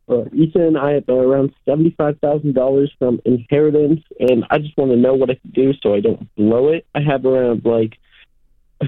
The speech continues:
few thousand in my, uh, Roth I R A, and I'm making around, like, one point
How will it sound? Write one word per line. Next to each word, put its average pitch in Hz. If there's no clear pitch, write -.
few 160
thousand 147
in 131
my, 123
uh, 110
Roth 127
I -
R 117
A, 143
and 135
I'm 131
making 127
around, 120
like, 113
one 127
point 123